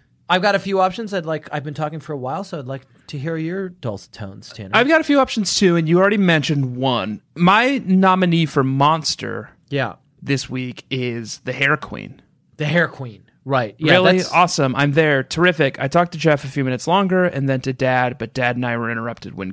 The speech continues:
Speaker 2: Carol dropped by. Jeff got back on the phone. "The Hair Queen is here," he whispered.
Speaker 1: Yeah.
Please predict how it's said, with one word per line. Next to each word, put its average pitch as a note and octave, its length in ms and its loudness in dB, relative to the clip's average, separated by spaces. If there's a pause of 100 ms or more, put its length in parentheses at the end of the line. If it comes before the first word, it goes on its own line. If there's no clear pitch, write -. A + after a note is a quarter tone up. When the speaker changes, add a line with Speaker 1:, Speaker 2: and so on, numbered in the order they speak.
Speaker 2:
Carol F#3 380 2
dropped G#2 340 -6
by. G2+ 380 -6 (320)
Jeff E3+ 240 2
got E3 180 2
back C#3 180 4
on C#3 60 4
the C3 80 2
phone. A#2+ 540 0 (160)
"The B2 100 0
Hair D#3+ 460 2
Queen C#2+ 500 -8
is D2 140 -10
here," E2 420 -10 (220)
he - 160 -12
whispered. - 500 -12 (380)
Speaker 1:
Yeah. C#3+ 200 -2